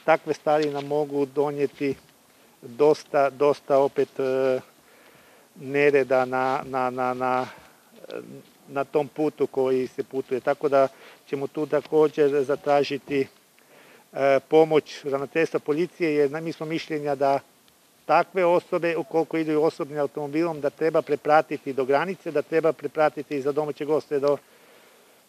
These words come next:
do, e, mjesta boravišta i da ih ne treba, e, pustiti da sami putuju, a naravno jedino ko je ovlašten da može, e, prepratiti, da može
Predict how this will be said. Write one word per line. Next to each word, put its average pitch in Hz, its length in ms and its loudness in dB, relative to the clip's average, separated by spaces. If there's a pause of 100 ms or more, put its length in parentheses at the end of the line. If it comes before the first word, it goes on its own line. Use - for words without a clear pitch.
(340)
do, 143 600 6 (1120)
e, 139 280 4
mjesta 151 340 0
boravišta 175 640 2
i 160 140 -2
da 151 160 4
ih 143 160 -2
ne 160 240 -2
treba, 147 400 2
e, 135 500 0 (140)
pustiti 151 500 -2
da 131 120 0
sami 151 340 -4
putuju, 170 560 -2
a 151 80 2
naravno 151 360 0
jedino 151 300 -4
ko 160 160 -2
je 147 60 2
ovlašten 147 520 2
da 135 100 0
može, 143 440 -2 (540)
e, 135 300 2
prepratiti, 151 680 -2
da 139 100 -2
može 139 540 2